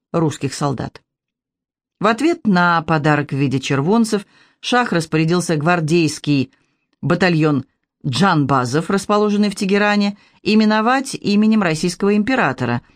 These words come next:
а один из азербайджанских батальонов именем Паскевича. Но самое важное для понимания одного из аспектов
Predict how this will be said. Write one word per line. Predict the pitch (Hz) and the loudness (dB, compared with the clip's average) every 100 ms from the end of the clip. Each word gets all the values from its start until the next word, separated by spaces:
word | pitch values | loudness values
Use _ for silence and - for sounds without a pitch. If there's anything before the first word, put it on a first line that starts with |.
| _ - | _ -2
а | 143 151 | 2 2
один | 147 185 175 - _ | 2 2 0 -4 _
из | - 170 - | -4 -4 -2
азербайджанских | 180 160 180 170 170 185 277 285 170 147 | -2 0 0 2 0 0 0 0 -2 -2
батальонов | 147 156 147 139 135 131 _ - | 0 0 0 2 0 -2 _ -2
именем | 175 190 208 208 | 0 2 2 0
Паскевича. | 214 214 - 131 110 - - _ _ _ _ - | -2 -4 -2 -2 -2 -8 -14 _ _ _ _ -2
Но | 165 156 - | 2 2 0
самое | - 160 151 147 | -4 0 2 2
важное | 147 151 139 143 139 - - - | 2 0 0 0 0 -4 -12 -4
для | 165 190 | 0 2
понимания | 196 202 202 208 175 156 156 | 2 2 2 2 2 2 0
одного | - 160 170 160 | 0 0 0 2
из | 151 156 | 0 0
аспектов | 170 - 170 143 - 135 | -2 -4 -2 -2 -2 -6